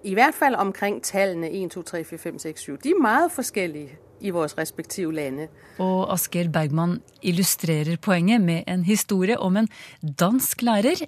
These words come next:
Speaker 2: som besøkte en døveskole i Sverige. I lommen hadde han en pose bolsjer, altså drops.
Speaker 1: Og så sa han til børnene, «Du må gerne ta to bolsjer», troede han. Og han brukte altså det danske tegn for to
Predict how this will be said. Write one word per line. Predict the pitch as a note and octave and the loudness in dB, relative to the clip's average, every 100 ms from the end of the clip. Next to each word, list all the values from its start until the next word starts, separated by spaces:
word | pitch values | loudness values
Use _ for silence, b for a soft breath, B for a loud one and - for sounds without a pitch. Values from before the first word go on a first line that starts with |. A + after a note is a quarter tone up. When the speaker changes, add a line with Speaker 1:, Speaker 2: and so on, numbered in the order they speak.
| - | -10
Speaker 2:
som | - F3+ | -4 -2
besøkte | F3+ - F3 D3+ - F3+ F#3+ | 0 0 -2 -4 -6 -6 -6
en | - E3+ F3 - - C#3+ | -4 -2 0 -2 -4 0
døveskole | F3+ C3 C#3+ E3 D#3+ G3 G#3+ _ _ - | 2 2 -2 -2 0 0 0 _ _ -4
i | |
Sverige. | G#3+ A#3 D4 D#4 - B B B B B | -2 0 0 -2 -4 B B B B B
I | G3 | 4
lommen | A3 D3 G#3+ A#3+ | 4 4 4 0
hadde | - G3+ D3+ | -2 -2 0
han | E3 | 0
en | F3+ | 0
pose | G3+ F3 - G3 D#3 C3+ | -2 -4 -2 -4 -6 -2
bolsjer, | A3 E3+ - - B3+ - _ _ _ | -2 0 -2 0 0 -2 _ _ _
altså | E3 - F#3+ E3 _ C#3 G3 | -6 -4 -4 -6 _ -10 -8
drops. | A3+ - - - - - B B | -8 -8 -6 -6 -8 -12 B B
Speaker 1:
Og | G3 | -6
så | D#4+ | -4
sa | - B3+ C#4 | 0 2 2
han | D4+ | 2
til | C4 A#3+ | 0 0
børnene, | G#3 G#3 G3+ G3 | 0 0 0 -4
«Du | A3+ | -4
må | A3 G#3+ | -2 -2
gerne | G3+ A3 C4 | 0 2 2
ta | - A3+ A3+ - | 0 -2 -2 -4
to | - A#3+ - | -4 -4 -4
bolsjer», | E3+ E3 - E3 - B B | -6 -6 -6 -10 -10 B B
troede | - A3+ A3+ C4 A#3 | -6 -2 0 2 0
han. | D3 C3 B B B | -4 -8 B B B
Og | F#3 | -4
han | G3+ G3+ | -2 0
brukte | A3+ C4 C4+ B3 | 0 0 0 -4
altså | G3 F#3 F#3 F3+ | -2 -4 -6 -6
det | F#3 | -4
danske | F#3 G#3+ - B3 | -2 -2 -2 -6
tegn | - G3+ G3 D#3 - | -2 -2 -2 -6 -10
for | - | -8
to | F#3+ - A3+ - | -8 -2 -2 -2